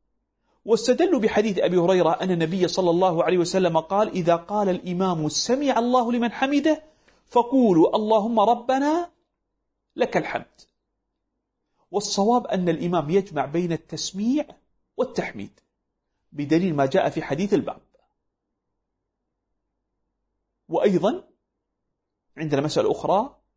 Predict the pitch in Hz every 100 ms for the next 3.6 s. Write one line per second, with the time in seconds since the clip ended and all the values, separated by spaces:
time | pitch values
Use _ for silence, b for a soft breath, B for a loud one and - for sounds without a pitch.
0 | _ _ _ - 302 311 247 320 311 208
1 | 226 220 214 202 220 196 240 277 185 202
2 | 240 226 - - 208 - 247 247 233 240
3 | - - 208 233 269 -